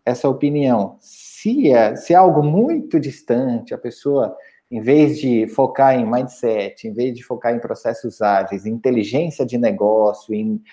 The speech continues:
em conhecer gente, mente de gente, né? Neuromarketing, enfim, ela for descer cinco passos pra aprender uma programação, de repente não vale a pena, mas o mínimo ali,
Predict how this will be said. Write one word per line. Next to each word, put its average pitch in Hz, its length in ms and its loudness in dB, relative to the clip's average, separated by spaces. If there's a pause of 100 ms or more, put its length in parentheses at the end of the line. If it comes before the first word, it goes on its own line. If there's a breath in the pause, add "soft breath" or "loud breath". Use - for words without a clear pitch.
(180 soft breath)
em 127 540 -2 (100)
conhecer 139 520 2
gente, 135 480 0
mente 139 420 2
de 117 140 -6
gente, 117 480 -4
né? 127 160 -4
Neuromarketing, 117 840 -4
enfim, 127 380 -8 (300 soft breath)
ela 123 220 2
for 165 680 4 (400 loud breath)
descer 139 460 2
cinco 202 460 0
passos 143 460 0
pra 131 140 4
aprender 120 380 0
uma 113 200 2
programação, 113 840 0 (240)
de 127 80 -2
repente 156 360 -4
não 160 100 -10
vale 170 180 2
a 190 60 0
pena, 110 340 -4
mas 127 340 -4 (220)
o 190 80 -6
mínimo 196 520 -2
ali, 120 440 2